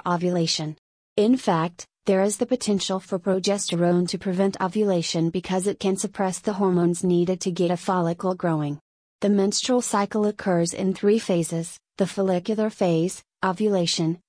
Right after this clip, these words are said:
and the luteal phase. On the first day of your cycle, which is the first day of your period, progesterone levels are low. During the middle of the luteal phase, progesterone levels soar to an average of twenty-five milligrams daily.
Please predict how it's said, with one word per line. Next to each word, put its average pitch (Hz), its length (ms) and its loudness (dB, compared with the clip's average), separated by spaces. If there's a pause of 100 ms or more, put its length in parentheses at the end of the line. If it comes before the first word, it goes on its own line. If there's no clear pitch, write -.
and 185 160 2
the 180 120 2
luteal 190 360 2
phase. 160 480 -2 (400)
On 196 160 4
the 220 80 -2
first - 380 -4
day 190 180 -2
of 202 160 -4
your 226 100 0
cycle, 185 580 0 (200)
which 202 260 2
is 208 140 -2
the 220 100 -2
first 214 380 -4
day 190 180 0
of 202 160 -4
your 208 140 0
period, 175 520 0 (240)
progesterone 196 840 0
levels 170 340 0
are 185 180 -2
low. 165 300 0 (400)
During 202 320 4
the 247 140 2
middle 202 280 4
of 196 200 -4
the 202 80 0
luteal 202 400 2
phase, 175 500 0 (220)
progesterone 196 880 0
levels 170 420 -2
soar 185 220 0
to 202 200 -2
an 196 120 2
average 190 420 -2
of 185 140 -4
twenty-five 190 640 0
milligrams 180 680 2
daily. 156 460 0